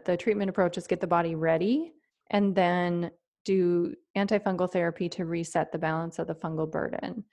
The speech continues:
So the steps or whatever that I lay out is first you do avoidance, 'cause that's the most important part, is getting away from the mold. Um, then the fundamentals, then you protect any tissues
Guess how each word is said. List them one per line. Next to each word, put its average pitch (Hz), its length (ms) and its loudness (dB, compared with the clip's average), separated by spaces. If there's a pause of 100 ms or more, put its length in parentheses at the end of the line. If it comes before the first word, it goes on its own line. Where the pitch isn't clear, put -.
(260)
So - 160 0
the 175 140 -2
steps 185 540 2
or 180 120 0
whatever 165 260 2
that 165 140 2
I 165 60 0
lay 160 180 0
out 156 220 2
is 170 180 -6
first 175 300 -4
you 175 80 -2
do 170 180 -2
avoidance, 170 540 -2
'cause 170 180 -8
that's 170 260 -4
the 185 120 -2
most 175 520 0
important 165 640 -4
part, - 460 -8 (720)
is 165 180 -2
getting 170 320 0
away 165 180 -2
from 160 220 -6
the 160 60 -4
mold. 156 400 -4 (380)
Um, 170 280 0
then 175 200 0
the 202 60 2
fundamentals, 165 800 -2
then 175 180 -2
you 185 80 -2
protect 196 480 -2 (360)
any 196 220 0
tissues 180 800 -2